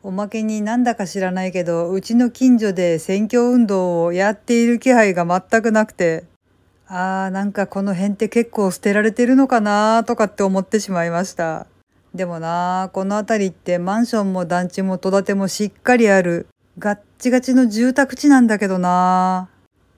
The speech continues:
ー。ということは逆に考えると、この辺の人たちはどこの政党の誰に入れるかっていうのがはっきり決まってるもんだから、選挙運動をやる必要がないっていうことなのかもしれないですね。いやー、それはそれで怖いな。だってがっ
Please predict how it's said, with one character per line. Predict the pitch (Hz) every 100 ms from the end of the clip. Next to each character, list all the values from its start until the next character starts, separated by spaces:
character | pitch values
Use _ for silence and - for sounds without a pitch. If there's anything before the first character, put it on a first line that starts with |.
| _
ー。 |
と | 220
い | 233 240
う |
こ | 233 233
と | 240
は | 226 185
逆 | 170 175 220
に | 220
考 | 220 220 220
え | 220
る | 190 180
と、 | 170 160 - _ _
こ | - 202
の | 214
辺 | 233 233
の | 214
人 | -
た | 226 202
ち | 196
は | 180 175
ど | 165 240
こ | 277
の | 220
政 | 180 202 185
党 | 185 185
の | 185
誰 | 175 233 262
に | 214
入 | 185
れ | 196 202
る | 208
か | 196
っ |
て | 196 190
い | 180
う | 175
の | 170
が | 170
は | 170
っ | 180
き | 262
り | 233
決 | - 190
ま | 214
っ |
て | - 240
る | 240
も | 240
ん | 208
だ | 180
か | 180
ら、 | 165 165 170 _ _ _
選 | - 233
挙 | 233 262
運 | 269 254
動 | 196
を | 170
や | 190
る | 220
必 | 214 - 269
要 | 262
が | 247 240
な | 262
い | 311
っ |
て | 285 - 202
い |
う | 190
こ | 208 202
と | 196
な | 185
の | 180
か | 180
も | 175 180
し | 196
れ | 180
な | 190
い | 190
で | 180
す | 170 175
ね。 | 165 165 - _ _ _ 202
い | 214
や | 226 226 220
ー、 |
そ | 202 214
れ | 226
は | 240
そ | 240
れ | 247
で | 240
怖 | 247 247 254
い | 247
な。 | 208 196 190
だ | 208
っ | 214
て | 208
が | 196
っ | 214